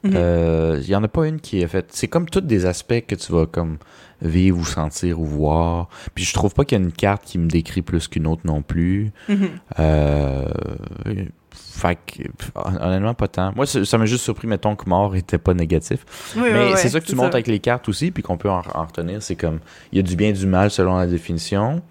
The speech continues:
Speaker 2: Euh, puis je pense que c'est pour ça aussi que ces affaires-là, euh, peut-être comme l'astrologie, là, je m'embarquerai pas là-dedans, mais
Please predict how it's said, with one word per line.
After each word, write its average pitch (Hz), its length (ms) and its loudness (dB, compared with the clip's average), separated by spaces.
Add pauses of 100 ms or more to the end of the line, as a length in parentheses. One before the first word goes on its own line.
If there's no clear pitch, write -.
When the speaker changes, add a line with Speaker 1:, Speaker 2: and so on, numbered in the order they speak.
(580)
Speaker 2:
Euh, 78 100 0
puis - 100 -8
je - 60 -6
pense 101 120 4
que - 60 -4
c'est - 80 -8
pour 85 140 -2
ça - 140 -2
aussi 104 300 -4
que 92 260 0
ces 85 240 -2
affaires-là, 87 440 0
euh, 95 220 4
peut-être 92 320 0
comme 95 140 -2
l'astrologie, 87 500 0
là, 113 120 -2
je 101 80 -4
m'embarquerai 82 380 -2
pas 87 120 -2
là-dedans, 85 220 0
mais 92 120 0